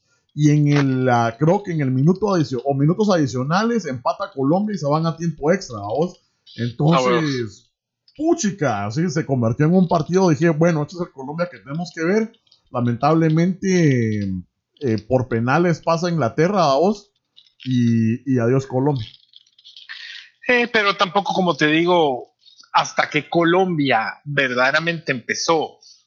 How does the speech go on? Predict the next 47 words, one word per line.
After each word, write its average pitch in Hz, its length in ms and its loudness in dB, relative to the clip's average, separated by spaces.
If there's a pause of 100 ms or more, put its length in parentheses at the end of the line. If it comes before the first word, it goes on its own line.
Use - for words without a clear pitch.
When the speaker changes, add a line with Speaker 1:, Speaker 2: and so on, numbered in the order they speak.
Speaker 2:
a 131 60 0
hacer 147 200 0
su 151 140 -4
juego, 156 360 0
a 110 40 0
atacar, 147 540 -2
a 127 60 0
mover 131 360 0
la 139 100 2
bola 151 320 -2
y 120 120 -8
todo, 202 400 0 (520)
es - 160 -8
que 123 200 -2
ya 143 160 2
cuando 151 200 -2
fue 165 140 -2
en 139 80 -8
tiempos 143 340 -2
extra, 170 400 0 (580)
ya 123 100 0
para 101 240 -2
qué, 143 120 -2
papá. - 400 0 (220)
Eso 220 220 0
es - 100 -6
un 247 80 2
defecto 170 420 0
Speaker 1:
Sí. 143 40 -4
Speaker 2:
muy 156 180 2
grande 147 440 0
para 113 180 0
los, 107 380 -10
la 110 120 -4
mara 131 220 0
que - 80 -20
nos 113 120 -16
escucha 143 300 -4
en 131 80 -2
el 110 40 -16
Chapín 131 300 -4
Show. 143 320 -2 (800)
¿Entienden 254 420 0
ustedes, 190 440 -2
mucha, 175 340 -2
por 127 180 -6
qué 196 340 -2